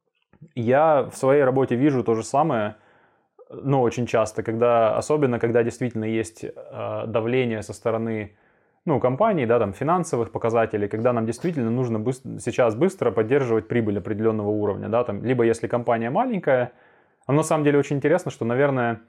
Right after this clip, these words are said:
в компаниях среднего размера такое может быть не сильно выражено, но в компаниях маленьких, понятное дело, там, особенно новых,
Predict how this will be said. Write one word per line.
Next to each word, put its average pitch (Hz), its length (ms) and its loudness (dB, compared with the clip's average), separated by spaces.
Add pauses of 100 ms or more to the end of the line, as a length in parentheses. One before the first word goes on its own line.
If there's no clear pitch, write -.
(460)
в - 80 -20
компаниях 135 400 0
среднего 117 460 2
размера 110 360 0
такое 113 260 0
может 107 240 -2
быть 107 140 -4
не 113 80 -6
сильно 110 300 -4
выражено, 123 460 0
но 107 100 -4
в - 60 -18
компаниях 120 440 -2
маленьких, 113 400 -2
понятное 113 360 -2
дело, 104 360 0
там, 107 160 -4
особенно 107 340 -2
новых, 107 420 -2